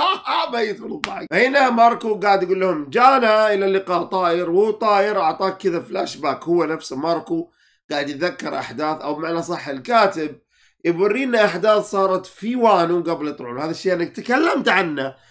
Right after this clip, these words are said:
وقلت: "نعم، الكاتب طلع من الجزيرة مستعجل يبورينا أحداث نارية وقوية، بس راح يظل يجيب لنا فلاش باكات بسيطة تشرح لنا شو اللي صار،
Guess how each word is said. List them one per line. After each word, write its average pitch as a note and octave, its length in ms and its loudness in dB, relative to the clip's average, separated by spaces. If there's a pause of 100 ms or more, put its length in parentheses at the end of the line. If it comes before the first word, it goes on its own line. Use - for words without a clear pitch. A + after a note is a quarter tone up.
(120)
وقلت: F3 400 -6
"نعم، A#3+ 280 0
الكاتب A3 420 -2
طلع F3+ 280 -2
من E3 60 -4
الجزيرة D#3+ 340 -2
مستعجل D3+ 520 -4
يبورينا D3+ 420 -4
أحداث C3+ 340 -8
نارية D3+ 320 -2
وقوية، C#3+ 760 -4 (380)
بس E3 200 -4
راح E3 160 -2
يظل F3+ 360 0
يجيب F3+ 260 -2
لنا F#3 140 2
فلاش E3 320 -2
باكات F3 420 -4
بسيطة G3+ 520 -4
تشرح F#3 400 -8
لنا F3+ 200 0
شو D3+ 160 -10
اللي C#3 100 -8
صار، B2+ 380 -8